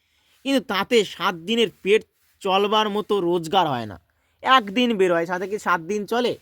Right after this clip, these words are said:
মানে আজকাল বাজার দরের কী দাম, একদিন বের হয়, তাতে আর সাত দিন কীভাবে চলে? আমাদের এখানে চলে না, তো একদিন আয় করে কীভাবে সাত দিন চালাবে? হবে না। হরিদা বলেন,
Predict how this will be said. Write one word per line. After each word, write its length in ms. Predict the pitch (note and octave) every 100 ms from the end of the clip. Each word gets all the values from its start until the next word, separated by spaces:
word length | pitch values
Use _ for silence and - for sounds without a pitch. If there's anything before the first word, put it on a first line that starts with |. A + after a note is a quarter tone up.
| _ _ _ _ _ _ _ _ _ _ _ -
মানে 120 | G#3
আজকাল 400 | G#3 G3+ - G#3+
বাজার 300 | F#3 F#3 F#3+
দরের 200 | G3 F#3+
কী 120 | F3
দাম, 200 | D#3 D3
একদিন 440 | F3+ F#3+ E3+ F3+ E3+
বের 140 | D3
হয়, 160 | C3 G#2+ _ _ _ -
তাতে 200 | G#3+ A3
আর 60 | F#3+
সাত 240 | G3 F3+
দিন 260 | D3+ F#3 E3+
কীভাবে 360 | - E3+ D#3
চলে? 260 | C#3 A#2+ A2
আমাদের 340 | G#2+ D3+ G3+
এখানে 240 | G#3 G#3+ A3
চলে 260 | A3 G#3+
না, 200 | G#3 G#3 - _ _ _ _ _ _ _ _
তো 100 | F#3+
একদিন 460 | F#3+ F3+ E3+ E3 G3
আয় 200 | F3+ F#3
করে 220 | G3 G3
কীভাবে 280 | E3 F3+ F3
সাত 220 | F3+ D3+
দিন 180 | C3+ D3+
চালাবে? 280 | B2+ A2 G#2
হবে 240 | E3+ F#3
না। 120 | A2 - _ _ _ - - - _ _ _ _ F#3
হরিদা 300 | A3+ C4 B3+
বলেন, 400 | F#3 G3 G#3+